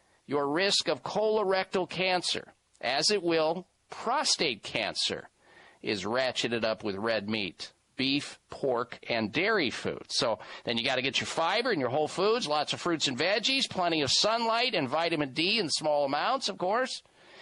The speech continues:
and you're good to go. Say goodbye to the need for the colonoscopy and the constant, you know, reminder of that over the age of fifty. But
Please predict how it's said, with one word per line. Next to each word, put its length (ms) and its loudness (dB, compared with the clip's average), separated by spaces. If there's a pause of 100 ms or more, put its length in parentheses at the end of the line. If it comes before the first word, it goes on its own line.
(140)
and 240 2
you're 160 4
good 280 2
to 40 -4
go. 520 4
Say 240 0
goodbye 320 0
to 80 -2
the 100 -2
need 240 0
for 80 -2
the 80 -4
colonoscopy 960 0 (420)
and 220 0
the 60 0
constant, 880 -2 (300)
you 100 0
know, 300 2
reminder 760 2
of 120 2
that 220 2
over 200 2
the 120 4
age 140 0
of 80 0
fifty. 400 0
But 220 0